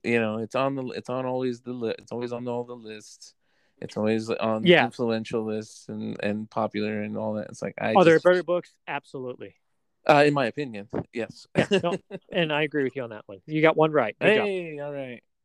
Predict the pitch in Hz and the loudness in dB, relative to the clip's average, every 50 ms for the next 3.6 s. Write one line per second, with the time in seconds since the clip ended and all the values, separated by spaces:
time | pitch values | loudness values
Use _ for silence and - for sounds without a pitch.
0 | _ _ _ _ _ _ _ _ _ _ _ _ _ _ _ _ _ _ - 123 | _ _ _ _ _ _ _ _ _ _ _ _ _ _ _ _ _ _ -20 -20
1 | 113 - - 123 117 117 117 113 - - 101 101 _ _ _ _ _ - - - | -16 -12 -12 -12 -8 -6 -6 -6 -6 -10 -18 -18 _ _ _ _ _ -6 -6 -6
2 | _ _ _ - - - - 120 - - _ _ _ _ _ _ _ _ _ _ | _ _ _ -6 -4 -4 -4 -4 -6 -8 _ _ _ _ _ _ _ _ _ _
3 | _ _ _ _ _ _ _ - - - 147 | _ _ _ _ _ _ _ -12 -4 -2 -2